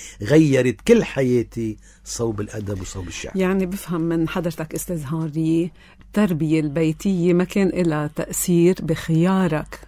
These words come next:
Speaker 2: أو الخيار يلي مشيت فيه، خيار الجماليات والأدب؟
Speaker 1: إلها تأثير واحد، إنما أثرت علي بشي. بأي معنى؟ إنه ما حدا، لا أمي ولا بي، حطوا لي حد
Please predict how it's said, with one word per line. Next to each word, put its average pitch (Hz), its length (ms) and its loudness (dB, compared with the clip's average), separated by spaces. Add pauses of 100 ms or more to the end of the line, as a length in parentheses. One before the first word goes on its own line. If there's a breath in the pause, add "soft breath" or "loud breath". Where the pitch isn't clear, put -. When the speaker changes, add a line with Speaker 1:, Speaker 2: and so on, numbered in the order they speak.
(100)
Speaker 2:
أو 160 120 -2
الخيار 170 440 2
يلي 151 340 2
مشيت 165 320 0
فيه، 175 360 4 (200 soft breath)
خيار 175 380 4
الجماليات 165 880 4
والأدب؟ 151 460 -4 (1400 loud breath)
Speaker 1:
إلها 202 140 8
تأثير 190 540 0
واحد، 131 640 2
إنما 170 460 4
أثرت 151 400 0
علي 175 360 2
بشي. 165 340 -2 (420)
بأي 175 280 6
معنى؟ 139 400 2 (600 soft breath)
إنه 147 180 4
ما 190 100 4
حدا، 165 500 2 (180 soft breath)
لا 165 240 4
أمي 180 220 6
ولا 160 260 8
بي، 139 360 0
حطوا 170 420 0
لي 147 100 0
حد 139 460 -2